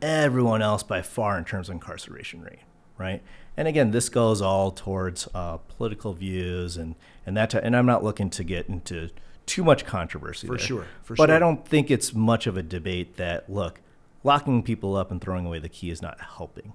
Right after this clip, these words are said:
Speaker 1: right? If you are making jokes about how bad the prison system is, about, "Hey, if you go to prison, this is going to happen to you,"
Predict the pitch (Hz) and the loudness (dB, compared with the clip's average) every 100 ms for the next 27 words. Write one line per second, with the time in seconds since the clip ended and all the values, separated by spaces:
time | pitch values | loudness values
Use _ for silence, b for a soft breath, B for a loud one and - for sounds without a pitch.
0 | - - 90 92 - B B 104 - 123 | -20 -12 -6 -6 -6 B B -6 -4 -2
1 | 156 170 120 113 110 107 104 98 - b | -2 0 2 4 6 6 4 0 -10 b
2 | b b - 107 113 107 101 80 82 90 | b b -2 2 2 0 -4 -4 -6 -4
3 | 87 60 - - - 90 80 90 85 - | -4 -6 -10 -12 -10 -10 -6 -4 -4 -6
4 | - 107 104 107 85 - 90 87 87 85 | -6 -2 0 0 -4 -6 -6 -4 -6 -8
5 | - 95 87 87 - 90 - 87 82 82 | -10 -10 -8 -8 -8 -10 -10 -12 -12 -14
6 | - - - - b b - 82 92 87 | -14 -14 -18 -18 b b -14 -8 -4 -2
7 | 90 - 85 113 104 90 117 113 110 107 | -2 -2 -2 0 0 -2 -4 -2 -2 -2
8 | 95 - 95 90 87 85 107 107 104 - | -4 -6 -6 -4 -6 -4 -2 -2 -4 -4
9 | 92 90 87 95 - 90 - 87 - 92 | -4 -6 -6 -10 -10 -10 -10 -14 -14 -12
10 | - 55 78 | -12 -12 -14